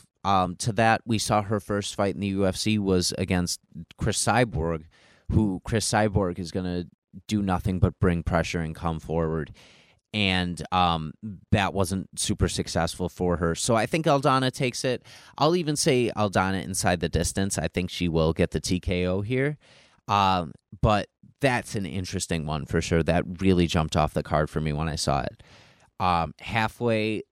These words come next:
to the main event at this point, we have at heavyweight, we have the big boys. Uh, Tai Tuivasa, uh, the Shui Master, taking on Greg, the Prince of War, Hardy.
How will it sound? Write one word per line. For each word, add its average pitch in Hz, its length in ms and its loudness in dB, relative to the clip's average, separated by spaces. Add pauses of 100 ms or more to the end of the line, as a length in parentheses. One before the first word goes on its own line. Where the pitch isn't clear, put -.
to 104 560 -2
the 110 100 -2
main 101 220 -2
event 95 260 -2
at 92 100 -4
this 92 180 -2
point, 98 360 -2
we 101 180 0
have 95 380 2 (100)
at 107 220 4
heavyweight, 104 560 4
we 92 100 2
have 92 140 4
the 95 100 2
big 95 240 2
boys. 80 440 2 (100)
Uh, 80 460 0 (600)
Tai 127 280 4
Tuivasa, 117 960 4 (260)
uh, 90 420 4
the 92 120 0
Shui 123 400 2
Master, 107 500 0
taking 104 480 -2
on 101 500 -2
Greg, 107 520 2 (100)
the 107 200 -2
Prince 107 340 0
of 98 160 -2
War, 101 260 2
Hardy. 101 540 2